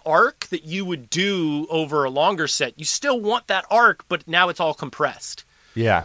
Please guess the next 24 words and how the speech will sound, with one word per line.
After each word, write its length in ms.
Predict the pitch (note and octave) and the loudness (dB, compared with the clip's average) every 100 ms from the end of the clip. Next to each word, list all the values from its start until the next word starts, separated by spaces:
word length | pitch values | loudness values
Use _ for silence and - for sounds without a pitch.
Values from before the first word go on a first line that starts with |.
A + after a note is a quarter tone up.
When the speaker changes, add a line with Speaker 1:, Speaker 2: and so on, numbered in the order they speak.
| - | -2
Speaker 1:
So, 640 | - E3 D3+ C#3+ C#3 C3 _ _ _ | -2 4 6 6 2 -2 _ _ _
you 140 | E3+ | 2
know, 160 | D#3+ D#3 | 2 2
it's 100 | - | 0
like 140 | D3 | -2
this 120 | E3 | -4
kind 220 | - E3 D3+ | 0 2 2
of 60 | |
whole 160 | D#3 C#3+ | 0 0
thing. 320 | - D#3+ C#3+ | 0 -2 0
But, 280 | D#3 C#3 C3+ - - | 4 4 4 -10 -6
you 100 | F3 | 4
know, 120 | G3+ G3+ | 6 8
when 140 | G3 | 8
I 100 | C4+ | 6
would 140 | D4 | 6
go 160 | G3 A#3 | 6 8
on, 260 | A3+ A#3 A3+ | 8 6 4
uh, 360 | G3 G3+ G3 F3+ | 4 6 6 4
before, 580 | D#3+ - A3+ G#3 G3 E3+ | 0 -8 0 2 2 2
right 180 | G3 | -2
before 300 | G3+ E3+ G3+ | -2 0 2
her, 360 | E3 G3 F#3 D#3 _ _ _ | 6 4 4 0 _ _ _
um, 600 | F3 D#3+ D#3 D3+ D3+ D3 | 4 8 10 8 4 -4